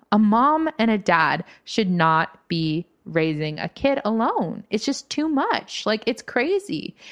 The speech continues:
And we need to have other people around, aunts, siblings, you know, and we're having less kids too. So it's like,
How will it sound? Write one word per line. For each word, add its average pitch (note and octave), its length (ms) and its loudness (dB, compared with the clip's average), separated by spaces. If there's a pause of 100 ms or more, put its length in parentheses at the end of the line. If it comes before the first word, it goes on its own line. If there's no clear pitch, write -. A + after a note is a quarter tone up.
(160)
And A3+ 320 2
we A3+ 120 0
need A3+ 360 -2
to C4 80 -6
have F#3+ 160 -2
other E3+ 180 0
people A#3+ 380 -6
around, C#3 360 -6
aunts, - 800 -6
siblings, F#3 680 -4
you - 20 0
know, G3+ 80 0
and G3+ 100 0
we're A3 60 0
having A#3 320 0
less F#3+ 220 -2
kids E4+ 420 -4
too. G#3+ 300 -2
So E3+ 180 -4
it's E3 160 -6
like, D#3 320 -4